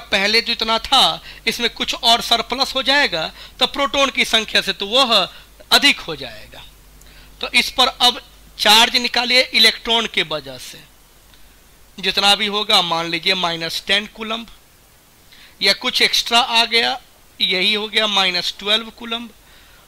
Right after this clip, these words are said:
प्रोटॉन की संख्या जितनी थी उसके मुताबिक कुछ रह गया, मान लीजिए प्लस एट कूलम्ब, कुछ अपने मन से assume कर लिया गया है।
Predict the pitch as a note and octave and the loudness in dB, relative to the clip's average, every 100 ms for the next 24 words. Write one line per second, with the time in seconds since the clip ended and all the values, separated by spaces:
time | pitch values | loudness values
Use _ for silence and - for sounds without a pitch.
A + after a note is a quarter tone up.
0 | - - A#3+ - C4 C4 B3 B3+ - C4 | -18 -6 -4 0 2 2 0 -2 -2 -6
1 | B3+ B3+ A#3 G3 A#3 B3 B3 C4 A#3 G#3 | -4 0 2 0 -2 -2 -2 -2 -2 -2
2 | A#3 F#3+ F#3 G#3 G#3 A#3+ A#3+ A#3 A3+ A3+ | -4 -4 0 0 2 -2 -4 -2 -2 -2
3 | A#3+ A#3+ G#3 - - - _ - - - | -2 -6 -6 -18 -20 -20 _ -20 -20 -20
4 | _ - - - - - - - - - | _ -20 -20 -20 -20 -20 -20 -20 -20 -20
5 | - - G3+ A3 A#3 G3+ A#3 G3 - - | -14 -2 0 4 2 4 2 2 -2 0
6 | G#3 F#3+ - - F#3+ A3+ - B3 B3 C4 | 2 0 -2 0 2 2 0 -8 -8 -8
7 | C4 - - - E4 C4+ C4+ C#4 B3 G#3+ | -10 -20 -14 -6 -2 0 0 -2 0 0
8 | B3+ A#3 G#3+ E3 F#3 F3 - D3 C3+ B2+ | 0 0 0 0 -4 -6 -10 -12 -10 -14
9 | A#2+ A#2 A2+ | -16 -20 -20